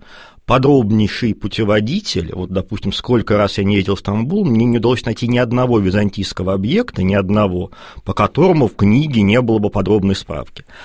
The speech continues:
Но этот путеводитель соединен с увлекательными историями такого бытописания столичной жизни.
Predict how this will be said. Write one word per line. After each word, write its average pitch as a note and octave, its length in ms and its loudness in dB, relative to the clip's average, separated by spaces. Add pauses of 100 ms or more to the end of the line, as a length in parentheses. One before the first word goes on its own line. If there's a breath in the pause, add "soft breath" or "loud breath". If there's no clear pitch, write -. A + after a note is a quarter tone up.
(260 loud breath)
Но B2+ 220 4
этот F3+ 240 0
путеводитель C#3 840 0
соединен B2 720 4
с - 100 -6
увлекательными B2+ 1000 2
историями C#3 920 2
такого A2 380 -2
бытописания A#2+ 1080 0
столичной G#2 640 0
жизни. F2+ 460 -4